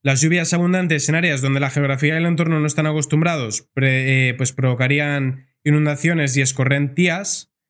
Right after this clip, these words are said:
y además, eh, puede modificar la humedad relativa en la atmósfera, lo que provocaría sequías en zonas inesperadas. Es decir, que esto va a reventar la agricultura española. Toca hablar ahora de lo que ha ocurrido con un argelino en Francia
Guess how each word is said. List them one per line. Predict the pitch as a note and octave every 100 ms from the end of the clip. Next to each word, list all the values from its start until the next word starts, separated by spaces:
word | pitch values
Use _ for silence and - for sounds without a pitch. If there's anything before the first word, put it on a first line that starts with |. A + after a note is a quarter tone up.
| _ _ -
y | C#3
además, | C#3 D#3 F3+ G3+ - E3+
eh, | D3 C3+
puede | D3+ D3+
modificar | D#3 D3+ D3 E3 E3
la |
humedad | D3 C#3+ D3
relativa | D#3+ D3+ C#3+ D3+ D3 C#3+
en |
la | D3
atmósfera, | D#3 E3+ - E3+
lo | E3+ D3
que | C3+
provocaría | C3 C3 C3 C3+ D3+ D3+
sequías | - C3+ C3+ D#3 E3+ -
en | C3+
zonas | C3+ C#3+ C3
inesperadas. | C3+ C3 - D3 B2 F2 -
Es | A2+
decir, | A#2 C#3 C#3+ C#3+ _ _ _ _ _
que | C#3
esto | B2+ C#3
va | C#3
a |
reventar | C#3 C#3 C3+ C#3+
la | D3
agricultura | C#3 C3+ C3 B2 C3
española. | C3 B2+ C#3 C3+ A#2
Toca | D3+ E3
hablar | E3+ E3+
ahora | E3 E3+
de | E3+ D3+
lo | C#3+
que | C#3
ha | C#3+
ocurrido | D3 D3 D3+
con | D3
un | D3
argelino | C3+ - C#3 C#3 C3+
en | C3
Francia | D3+ E3 D3 C#3+ D#3+